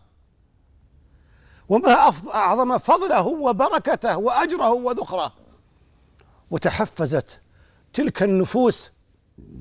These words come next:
الخيرة تحفزت إلى هذه العبادة العظيمة الفاضلة اليسيرة القريبة السهلة.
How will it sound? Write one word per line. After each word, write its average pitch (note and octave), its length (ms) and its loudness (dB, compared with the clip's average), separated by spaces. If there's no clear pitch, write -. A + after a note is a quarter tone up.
الخيرة A#3 640 0
تحفزت A#3+ 800 -4
إلى G3 160 0
هذه C#3+ 400 -6
العبادة C#3 640 -6
العظيمة F3 760 -2
الفاضلة G#3 720 0
اليسيرة A#3+ 720 -8
القريبة A3+ 600 -2
السهلة. D3 580 -10